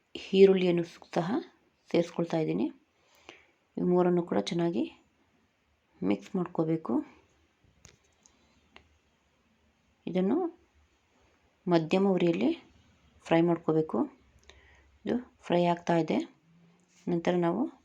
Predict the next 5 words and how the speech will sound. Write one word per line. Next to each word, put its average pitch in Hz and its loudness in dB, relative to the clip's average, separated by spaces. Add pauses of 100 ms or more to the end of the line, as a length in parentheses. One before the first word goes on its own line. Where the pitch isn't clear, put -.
(1160)
ಚಿಕನ್ನ 185 -2 (360)
ಮ್ಯಾರಿನೇಟ್ 185 0
ಮಾಡ್ಕೋಬೇಕು. 170 -2 (440)
ಅದಕ್ಕೋಸ್ಕರ - -6 (2250)
ಇದ್-, - -12